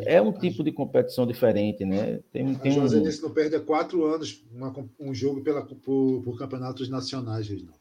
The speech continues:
Speaker 2: Lá
Speaker 1: Veja
Speaker 2: naquele
Speaker 1: só. Veja só. Naquela,
Speaker 2: Quatro
Speaker 1: naquele
Speaker 2: anos que
Speaker 1: campo,
Speaker 2: nin-,
Speaker 1: né?
Speaker 2: quatro anos que ele não perde pra ninguém, com qualquer competição nacional. E aí, lê-se, Série C, Série D, Copa do
Speaker 1: Na,
Speaker 2: Brasil,
Speaker 1: na,
Speaker 2: o que
Speaker 1: no
Speaker 2: for.
Speaker 1: estádio dele, né? No
Speaker 2: No
Speaker 1: estádio
Speaker 2: estádio
Speaker 1: dele, né?
Speaker 2: dele, não perde, eles não perdem lá.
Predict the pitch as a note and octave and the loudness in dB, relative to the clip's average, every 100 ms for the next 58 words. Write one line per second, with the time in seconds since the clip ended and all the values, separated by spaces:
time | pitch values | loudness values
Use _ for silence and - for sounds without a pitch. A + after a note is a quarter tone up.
0 | _ G2+ G#2 F3 E3 A2 - - - _ | _ -2 4 6 6 2 0 -4 -4 _
1 | _ _ _ _ _ C3 E3 C#3 - F2+ | _ _ _ _ _ 2 4 4 2 -2
2 | - - - _ _ _ _ - B2+ D#3 | -4 -10 -18 _ _ _ _ 2 6 10
3 | C#3+ F3 D#3+ D3+ D3 C3 B2+ - A2+ A#2+ | 10 12 10 10 8 10 8 8 4 2
4 | D3+ E3+ G3+ G3+ G#3+ F#3 F#3 F#3+ - F#3+ | 6 8 8 6 6 8 6 2 4 4
5 | F3+ D3+ F3 - F#3 G3 G#3 E3 E3+ E3 | 2 0 0 0 0 0 0 4 4 2
6 | - F3+ F3+ - F#3 F3+ G3+ G#3+ A#3 G3 | -2 -2 -4 0 4 4 4 2 2 4
7 | G#3 - F#3+ G3 G3 F3+ G#3+ D#3+ C3 D3+ | 4 2 -4 -4 -4 -4 -4 -2 4 6
8 | F3 F3 D#3+ D3 - - _ _ _ - | 8 6 6 6 2 -8 _ _ _ -16
9 | - - D#3 D#3+ D#3 - D#3+ D#3+ D3 - | -6 4 6 6 2 0 6 8 6 4
10 | D3+ D3 D3+ B2 D3 D#3+ D3+ - C3 C3 | 2 4 2 2 6 8 8 6 0 -4
11 | C3+ C3+ D3+ C#3 D3+ C#3+ C#3 C3 B2+ B2+ | -4 0 6 8 8 8 8 10 8 8
12 | C#3+ C#3+ D#3+ D#3+ C3+ C3 A2 A2+ B2 B2+ | 6 10 12 10 12 10 10 6 4 2
13 | C3+ C3 A2+ - E2+ G2 F3 D#3+ E3+ - | 6 6 6 4 4 4 6 4 0 -2
14 | E3+ E3+ B2 C3+ C3+ G3+ E3+ D3+ C3 G#2 | 0 0 0 0 0 -2 -2 0 0 -4
15 | - | -8